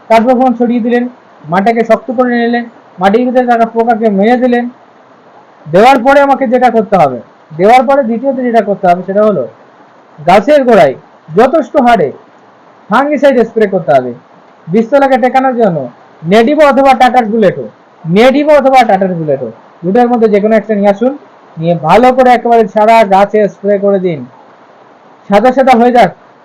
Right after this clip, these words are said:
বীজতলা। দেখতে পাবেন আপনার গাছ শক্তিশালী হয়ে থাকবে, গাছের গোড়া পচা, খোলা পচা কিছুই দেখা যাবে না। বিশেষ করে দুদিন ছাড়া স্প্রে করবেন অতিরিক্ত বর্ষায়। আর এবছর সবজির দাম প্রচুর হবে, আমি বললাম, আমি কথা দিলাম,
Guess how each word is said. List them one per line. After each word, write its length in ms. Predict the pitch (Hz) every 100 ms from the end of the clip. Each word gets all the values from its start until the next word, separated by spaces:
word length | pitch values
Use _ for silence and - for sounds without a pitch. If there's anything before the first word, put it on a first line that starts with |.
| _ 190
বীজতলা। 440 | 196 - 165 113 - _ _ _ _ -
দেখতে 280 | 170 175 220
পাবেন 180 | 226 220
আপনার 260 | 202 214
গাছ 260 | 190 190 190
শক্তিশালী 460 | 175 - 208 214 196
হয়ে 120 | 196
থাকবে, 280 | 208 202 185
গাছের 280 | 165 175
গোড়া 180 | 165 175
পচা, 200 | 196 202
খোলা 200 | 196 170
পচা 220 | 175 175
কিছুই 240 | 170 151 165
দেখা 220 | 208 147
যাবে 200 | 135 120
না। 100 | 110 - _ _ _ _ 160
বিশেষ 260 | 190 269
করে 140 | 247 277
দুদিন 320 | 220 233 262
ছাড়া 260 | 269 269 240
স্প্রে 260 | - 269
করবেন 340 | 262 254 254 226
অতিরিক্ত 320 | 254 240 247
বর্ষায়। 540 | 220 208 208 190 131 - _ _ _
আর 120 | 180
এবছর 320 | 220 240 240 233
সবজির 360 | 233 208 247
দাম 180 | 240 220
প্রচুর 320 | 233 233 254
হবে, 200 | 226 220
আমি 140 | 226 233
বললাম, 400 | 226 208 120 139 _ _ _ 160
আমি 200 | 208 247
কথা 260 | 254 247
দিলাম, 280 | 240 247